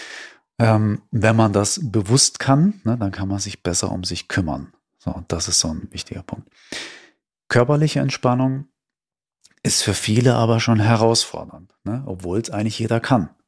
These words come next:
Eigentlich kann's jeder, jeder kennt das, weiß das. Aber trotzdem ist es in unserer Kultur heute, in unserem Alltag dann doch eine Herausforderung.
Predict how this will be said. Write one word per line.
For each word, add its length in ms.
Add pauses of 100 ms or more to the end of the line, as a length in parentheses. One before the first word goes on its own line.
(140)
Eigentlich 280
kann's 320
jeder, 240
jeder 380 (300)
kennt 260
das, 240
weiß 240
das. 180 (640)
Aber 300
trotzdem 480
ist 140
es 240
in 180
unserer 400
Kultur 460
heute, 180
in 80
unserem 260
Alltag 300 (140)
dann 200
doch 240
eine 100
Herausforderung. 640